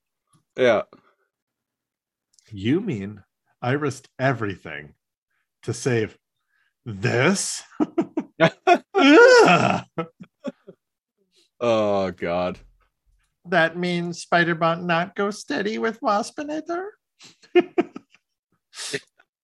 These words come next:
Speaker 2: And she
Speaker 1: And then, uh,
Speaker 2: screams no.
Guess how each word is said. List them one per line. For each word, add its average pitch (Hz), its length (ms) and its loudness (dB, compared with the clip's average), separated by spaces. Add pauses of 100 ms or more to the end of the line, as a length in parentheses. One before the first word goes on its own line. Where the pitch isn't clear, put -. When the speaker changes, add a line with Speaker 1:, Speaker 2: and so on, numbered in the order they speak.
(2250)
Speaker 2:
And 131 100 -6
she 185 80 2
Speaker 1:
And 175 100 4
then, 185 220 8
uh, 143 200 8
Speaker 2:
screams 110 120 -4
no. 104 500 -4